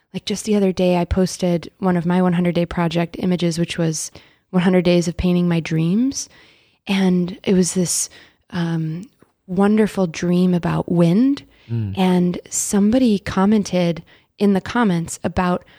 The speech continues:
Speaker 1: um, another book where they talk about wind and to go and check it out.
Speaker 2: Mm.
Speaker 1: And the fact that the folks who are there and, and kind of participating in this, this game that I'm playing
Speaker 2: Mm.
Speaker 1: are, um,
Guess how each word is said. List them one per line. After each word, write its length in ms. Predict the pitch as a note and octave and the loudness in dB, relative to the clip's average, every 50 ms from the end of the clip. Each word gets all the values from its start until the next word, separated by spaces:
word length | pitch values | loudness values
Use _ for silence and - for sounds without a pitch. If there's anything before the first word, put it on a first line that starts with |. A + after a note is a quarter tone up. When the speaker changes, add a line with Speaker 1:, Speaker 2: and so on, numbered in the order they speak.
| _ _ _ _ _ _ | _ _ _ _ _ _
Speaker 1:
um, 400 | - F#3 F3 F3+ E3+ E3+ F3+ F#3+ - _ _ - | -8 -6 -6 -6 -6 -6 -8 -10 -12 _ _ 0
another 680 | G3 F#3 F#3+ G3 G3+ G#3+ A#3+ C#4+ B3+ B3+ G3+ F#3 E3+ | 2 2 4 4 4 4 2 2 2 2 2 2 0
book 500 | - - F3 E3+ D#3+ - _ - - - - - _ _ _ | 0 -2 -2 -2 -2 -4 _ -16 -20 -20 -20 -20 _ _ _
where 120 | - G3 F3+ | -2 0 2
they 100 | F#3 F#3 | 2 2
talk 280 | - - G3 F#3 - | 0 0 -2 -2 -2
about 300 | F3+ F3 E3+ E3+ - - | -2 -2 -2 -4 -4 -2
wind 540 | - F3 F#3 F#3 F3 E3 E3 D#3+ D#3+ F3 - - | 0 0 2 2 2 0 -2 -2 -4 -6 -8 -4
and 120 | - F3+ E3+ | -2 -2 -2
to 120 | - F#3 E3+ | -2 -4 -2
go 320 | - F#3 F3+ F3 F3 E3+ | 0 0 2 2 2 0
and 160 | - - E3 | 0 -2 -4
check 260 | - - F3+ F3 - | -4 -4 -4 -4 -2
it 60 | F#3 F3+ | -2 -2
out. 340 | - F3 E3 D#3+ - - - - - - - - | 0 2 2 2 0 -2 -8 -16 -20 -20 -18 -12
Speaker 2:
Mm. 120 | D3+ B2+ G2+ - | -8 -4 -2 0
Speaker 1:
And 320 | G#3 G#3+ G#3 G#3 G3 G3 - _ _ _ _ _ _ | 2 2 2 2 0 -2 -6 _ _ _ _ _ _
the 80 | G#3 | -6
fact 440 | G3 - - A#3+ B3 C4+ - - - | -4 -2 -2 -2 -2 -2 -4 -6 -4
that 260 | A3 G3 - - - _ _ _ _ _ _ _ _ | -2 -2 -2 -2 -4 _ _ _ _ _ _ _ _
the 80 | - G3+ | -12 -12
folks 400 | F#3 - A3+ A3+ A3 G#3 - - | -6 -2 0 0 0 0 -4 -4
who 140 | - G3+ F#3+ | 0 0 0
are 120 | F3+ F3 | 2 0
there 400 | D#3 D#3+ F3 E3+ E3+ F3 G#3 B3 | 0 0 0 2 2 2 0 0
and, 300 | - - F#3 F#3 F3+ F3+ - - | 0 0 2 2 2 0 0 -2
and 240 | F3+ F3+ F3 E3 - - _ - | -2 -2 -2 -2 -4 -8 _ -6
kind 200 | - F#3 F3+ F3 | -2 0 2 2
of 180 | E3+ F3 - - | 0 0 -4 -6
participating 680 | - F3+ - F3 E3 - F#3 - F#3+ F#3 F#3 F#3 F3+ F3 | -6 -4 -4 -4 -4 -4 -2 0 0 2 2 2 2 2
in 100 | E3+ E3 | 2 0
this, 360 | E3 E3+ D#3+ - - - - - | 0 -2 -2 -4 -8 -10 -10 -6
this 180 | - F#3+ E3+ - | -4 -4 -4 -2
game 240 | - F3+ F3+ F3+ F3 | 0 0 2 2 2
that 100 | E3+ D#3+ | 2 2
I'm 160 | D#3+ E3+ F#3 | 2 0 0
playing 380 | F#3+ - A#3+ A#3+ B3+ C4 C4+ C#4 - - - | 0 0 0 0 2 0 0 -2 -4 -6 -6
Speaker 2:
Mm. 280 | A#2 B2 B2+ C3 C3 - - | -4 -4 -4 -4 -6 -4 -2
Speaker 1:
are, 440 | G3+ F#3+ F#3+ F#3 F3+ F3+ F3+ - - | 0 2 2 2 2 2 0 -2 -2
um, 500 | - F3+ F3 F3 E3+ E3 E3 E3 F#3 G3+ | -2 -2 0 0 0 0 -2 -2 -6 -10